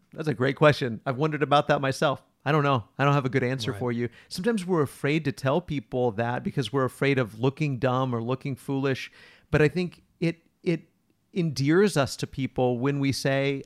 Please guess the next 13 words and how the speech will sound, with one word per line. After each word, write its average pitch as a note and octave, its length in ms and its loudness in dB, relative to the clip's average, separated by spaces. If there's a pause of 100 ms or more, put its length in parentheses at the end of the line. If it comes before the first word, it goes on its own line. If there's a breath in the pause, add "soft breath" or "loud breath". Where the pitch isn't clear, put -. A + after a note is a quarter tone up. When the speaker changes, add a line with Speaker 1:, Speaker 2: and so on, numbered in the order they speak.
Speaker 1:
"I - 120 -16
don't F#3 200 -2
know, E3 240 2
but - 160 -8
that's - 220 -14
a E3 80 -4
Speaker 2:
Sure. A#2 340 0
Speaker 1:
great D#3+ 340 0
question C#3+ 460 -6
you're A#2 140 -4
asking." - 500 -8 (160)
Speaker 2:
Sure. G#2 300 -4 (240)
Absolutely. A2+ 500 -12